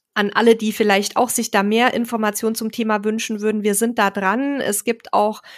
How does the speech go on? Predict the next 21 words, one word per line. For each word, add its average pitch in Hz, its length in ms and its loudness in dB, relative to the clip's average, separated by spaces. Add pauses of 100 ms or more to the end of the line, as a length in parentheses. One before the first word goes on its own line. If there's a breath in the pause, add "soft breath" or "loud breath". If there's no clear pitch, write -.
(140 loud breath)
schon 220 240 0
ein, 226 220 0
zwei 220 260 0
Leute, 220 460 0
die 208 480 -2 (100)
andere 254 400 0
E-Autos 226 560 0
als - 180 -2
einen 220 100 0
Tesla 214 360 -2
fahren 208 280 2
und 208 120 -4
damit 202 260 0
Wohnwagen 202 460 0
ziehen, 208 220 -2
mit 208 160 -2
denen 202 160 0
wir 202 100 0
im 202 120 -2
Gespräch 202 480 -6
sind 196 240 -4